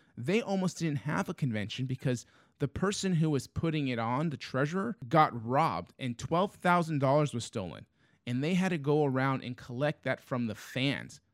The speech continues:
So twelve thousand dollars, it shows you how big this convention has grown.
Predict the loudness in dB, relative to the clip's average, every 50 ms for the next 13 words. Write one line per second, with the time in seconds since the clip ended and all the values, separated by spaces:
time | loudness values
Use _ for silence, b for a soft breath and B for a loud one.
0 | _ _ -4 -4 -4 -4 -4 -2 -2 -2 -2 0 2 4 4 4 4 2 0 2
1 | 2 2 2 2 0 -2 -4 -6 -10 -10 -10 -6 -4 -2 -2 -2 0 -2 -2 -2
2 | -2 -4 -4 -4 -6 -8 -6 -4 -4 -4 -2 -2 -4 -4 -4 -6 -6 -6 -8 -10
3 | -14 -12 -10 -8 -6 -6 -4 -6 -6